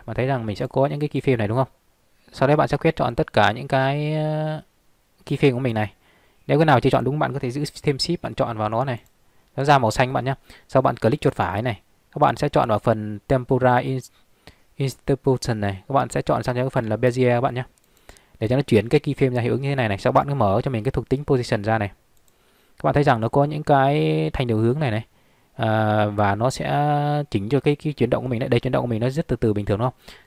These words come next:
Thì các bạn có thể cho cái điều hướng này cho cái, cái mình nó cao lên này. Để cho nó từ từ, từ bắt đầu chuyển động, từ phát cho cái chuyển động của mình nó mượt hơn đấy.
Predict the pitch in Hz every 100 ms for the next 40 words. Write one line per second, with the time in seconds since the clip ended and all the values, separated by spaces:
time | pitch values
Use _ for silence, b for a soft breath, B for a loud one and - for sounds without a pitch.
0 | B - 107 139 131 135 117 139 123 143
1 | 127 110 123 147 117 117 135 139 143 143
2 | 139 139 - - 139 113 113 135 123 120
3 | 110 95 _ _ _ _ _ _ _ _
4 | _ _ _ - 104 113 120 127 143 -
5 | 135 110 117 107 101 - 107 101 120 127
6 | 120 123 127 117 - 110 98 - 147 147
7 | 147 147 - _ _ _ 185 127 127 135
8 | 117 113 117 135 - 127 120